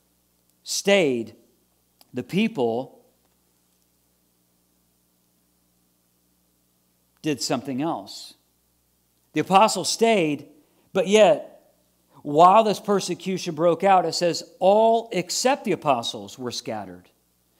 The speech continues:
So then, this moment in time of God's redemptive history, though this painful time in the church's history,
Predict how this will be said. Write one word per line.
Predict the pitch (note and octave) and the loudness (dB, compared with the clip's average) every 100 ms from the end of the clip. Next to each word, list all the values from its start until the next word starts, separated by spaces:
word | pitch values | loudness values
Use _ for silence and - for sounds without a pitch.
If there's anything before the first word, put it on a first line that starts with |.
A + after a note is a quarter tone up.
| _ _ _ _ | _ _ _ _
So | - A3 F#3+ - - - | 0 2 2 -2 -20 -18
then, | C3+ A3 C4+ A#3+ E3 - _ | -2 2 2 0 -4 -10 _
this | C#3+ C3 A#3 A#3 - | -18 2 4 4 -2
moment | E3+ G3 A#3 C4 C4 G#3 | -2 0 2 2 0 -2
in | G#3+ G3+ | -4 -4
time | - A3+ F#3 A#2+ A#2+ F3+ - _ _ _ _ - | -4 -4 -4 -6 -8 -12 -16 _ _ _ _ -4
of | F3+ G3+ | -2 2
God's | G3+ A#3+ G3+ | 2 2 0
redemptive | A#3+ G3 A#3+ - G#3 | -4 -2 -2 -2 -4
history, | F#3 A3 - D3+ C#3+ C#3 C3+ - _ | -2 -2 -4 -4 -2 -2 -6 -18 _
though | D3 G#3 B3 | 0 4 4
this | A#3 - - | 2 -2 -6
painful | G#3+ B3 C#4+ C4+ A#3 | -2 2 2 2 -8
time | - A3+ A3 G3+ G3 | -8 -6 -4 -4 -6
in | G#3+ C4 | -2 0
the | C4+ | 0
church's | F3 A#3+ A#3+ A3+ G3 | -2 -4 -4 -4 -4
history, | G#3 - - B2+ A#2+ D3 | -4 -4 -6 -6 -4 -6